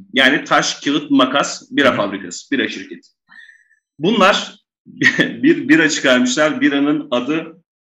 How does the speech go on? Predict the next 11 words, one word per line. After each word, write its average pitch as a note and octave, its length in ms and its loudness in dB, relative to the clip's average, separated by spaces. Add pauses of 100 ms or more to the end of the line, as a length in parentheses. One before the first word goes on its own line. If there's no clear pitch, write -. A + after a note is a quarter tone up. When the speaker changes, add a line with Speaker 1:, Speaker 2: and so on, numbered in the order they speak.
(160)
Speaker 1:
"Gelin E3 360 4
bunu D3+ 480 0 (180)
iki B2 240 -2
yetişkin C#3 460 2
gibi A#2+ 220 2
çözelim." G#2 460 -6 (1120)
Speaker 2:
<laughs> - 920 -2
Speaker 1:
Putin, D4+ 340 -4 (120)
Trump, A#2+ 360 -6
iki - 120 -12 (380)
yetişkin. - 480 -8